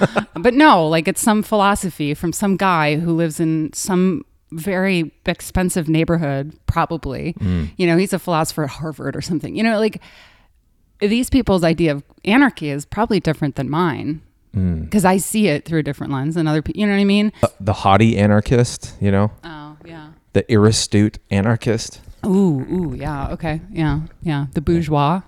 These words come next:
Speaker 2: Yeah, the bougie.
Speaker 1: I hate the bougie anarchists.
Speaker 2: Yeah, you're like
Speaker 1: They're as bad as Illinois Nazis. <laughs>
Speaker 2: Those bougie anarchists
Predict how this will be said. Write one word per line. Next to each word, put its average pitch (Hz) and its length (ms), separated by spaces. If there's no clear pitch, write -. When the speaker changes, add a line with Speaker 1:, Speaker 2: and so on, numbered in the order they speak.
Speaker 2:
Yeah, 90 280
the 95 80
bougie. 85 360
Speaker 1:
I 180 40
hate 190 280
the 180 80
bougie 143 440
anarchists. 139 600
Speaker 2:
Yeah, 92 440
you're 110 120
like 110 180
Speaker 1:
They're 214 120
as 220 160
bad 165 200
as 147 100
Illinois 147 340
Nazis. 143 600
<laughs> - 80
Speaker 2:
Those 131 160
bougie 87 640
anarchists 78 680